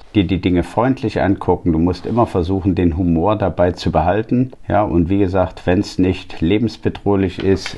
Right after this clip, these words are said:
existenziell so hart, meistens ist es nie existenziell,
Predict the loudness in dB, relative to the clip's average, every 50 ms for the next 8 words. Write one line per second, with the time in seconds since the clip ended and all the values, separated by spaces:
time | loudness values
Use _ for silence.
0 | -4 0 0 0 0 0 -2 -4 -4 -2 0 0 0 0 0 0 0 0 0 0
1 | 0 -2 -2 0 0 0 2 2 2 0 0 -2 -2 0 0 0 0 0 -2 -4
2 | -2 -2 -2 -2 -2 -2 0 0 0 2 2 2 0 -2 0 -4 -4 -4 -2 0
3 | 2 2 2 2 2 2 2 2 2 0